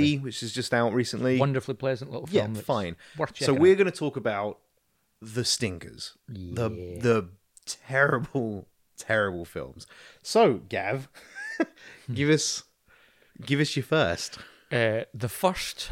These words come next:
Speaker 1: and
Speaker 2: And
Speaker 1: the,
Speaker 2: the worst?
Speaker 1: what is the absolute worst film of twenty eighteen is The Predator. I
Speaker 2: <laughs>
Speaker 1: want people to know that that film is shamefully bad.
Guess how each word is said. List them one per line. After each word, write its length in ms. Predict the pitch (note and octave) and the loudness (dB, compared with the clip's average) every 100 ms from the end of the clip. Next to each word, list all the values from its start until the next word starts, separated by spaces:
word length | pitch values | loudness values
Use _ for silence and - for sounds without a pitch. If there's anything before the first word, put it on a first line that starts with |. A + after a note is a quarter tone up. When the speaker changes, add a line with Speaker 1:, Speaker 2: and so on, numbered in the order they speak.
| - | 0
Speaker 1:
and 300 | C3 C3 A#2 | 2 2 2
Speaker 2:
And 120 | D3+ | 4
Speaker 1:
the, 20 | D#3+ | 4
Speaker 2:
the 60 | |
worst? 360 | D3 F3+ B3+ B2+ | 4 2 0 2
Speaker 1:
what 160 | D3+ | 2
is 140 | D#3 A#2 | 2 0
the 180 | B2+ C3+ | -2 2
absolute 540 | D3+ E3 - E3+ E3+ - C#3+ | 2 2 -2 -2 -2 -2 2
worst 220 | E3 - | 2 0
film 280 | - D3+ D3 | 2 4 2
of 160 | C#3 | -2
twenty 380 | - C#3 D3 - | 2 2 2 0
eighteen 560 | D#3+ D#3+ - C3 B2 A#2 _ _ - - | -2 -2 -2 -2 -2 -6 _ _ -20 -6
is 440 | C3 C#3+ C3+ - - _ - | 0 0 0 -10 -14 _ -6
The 140 | B2 | -2
Predator. 580 | - C3 A2 F#2+ F#2+ D#2+ - - - - - - - | 2 2 2 -2 -6 -8 -14 -14 -8 -4 -2 0 0
I 40 | |
Speaker 2:
<laughs> 20 | |
Speaker 1:
want 340 | B2+ D#3 F#3 - _ - | 6 6 6 0 _ -2
people 340 | E3 - D3+ | -2 0 -4
to 140 | - | -4
know 400 | C3+ B2+ B2 A2 - _ | 0 2 2 0 -6 _
that 220 | B2 - B2 | -8 -6 0
that 320 | C3+ - - | 2 0 -6
film 420 | - C#3 C3+ B2 - | -2 0 0 -4 -4
is 420 | A#2+ A2+ G2+ - - _ | -2 0 -2 -8 -14 _
shamefully 840 | _ - - - C3+ C3 - B2 A2 | _ -6 -2 4 6 4 4 4 4
bad. 360 | G#2 F#2 E2 | 2 0 -2